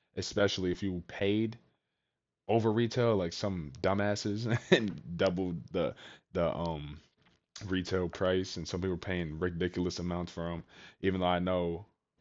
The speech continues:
it's cool to have the newest thing. Like, that's why Jordans, for instance, always sell out. Certain, like, hyped up, you know, like, drops and collabs, like Travis Scott, obviously they're gonna sell out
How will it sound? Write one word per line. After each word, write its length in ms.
it's 240
cool 260
to 120
have 240
the 80
newest 500
thing. 240
Like, 160
that's 240
why 160
Jordans, 720
for 220
instance, 500
always 320
sell 280
out. 300
Certain, 380
like, 160
hyped 400
up, 140
you 100
know, 220
like, 260
drops 440
and 100
collabs, 480
like 120
Travis 300
Scott, 240
obviously 300
they're 120
gonna 180
sell 240
out 200